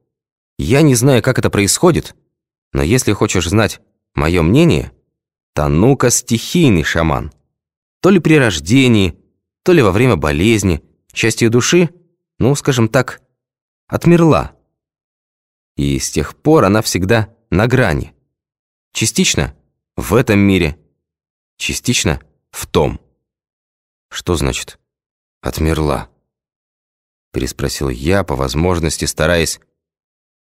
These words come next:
не смотреть на свою спутницу. "Что вообще значит "часть души"? Разве она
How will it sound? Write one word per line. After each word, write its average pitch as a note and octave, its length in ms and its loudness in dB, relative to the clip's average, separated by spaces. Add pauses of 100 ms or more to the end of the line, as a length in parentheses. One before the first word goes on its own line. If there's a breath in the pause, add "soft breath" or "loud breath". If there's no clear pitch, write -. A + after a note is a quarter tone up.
не C#2+ 100 -2
смотреть E2 480 -2
на C#2+ 80 -4
свою E2 240 -2
спутницу. - 720 -6 (1500)
"Что - 220 -12
вообще B1+ 540 -4
значит D2+ 460 -6 (440)
"часть D#2 300 -2
души"? F2+ 420 -2 (1000)
Разве D#2+ 420 -2
она F#2+ 240 0